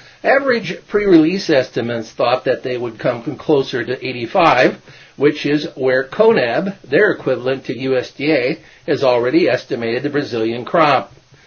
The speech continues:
Private estimates down there are still looking for further reductions, closer to eighty-two million metric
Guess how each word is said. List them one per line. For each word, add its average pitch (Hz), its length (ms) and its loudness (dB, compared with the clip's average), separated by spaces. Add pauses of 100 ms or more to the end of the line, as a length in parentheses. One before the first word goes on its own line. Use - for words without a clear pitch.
(480)
Private 254 320 6
estimates 170 540 2
down 139 240 2
there 131 220 0
are 135 120 2
still 160 260 4
looking 143 320 0
for 160 160 2
further 196 320 4
reductions, 123 680 -2
closer 170 440 2
to 160 80 2
eighty-two 185 540 -2
million 131 360 2
metric 117 340 -4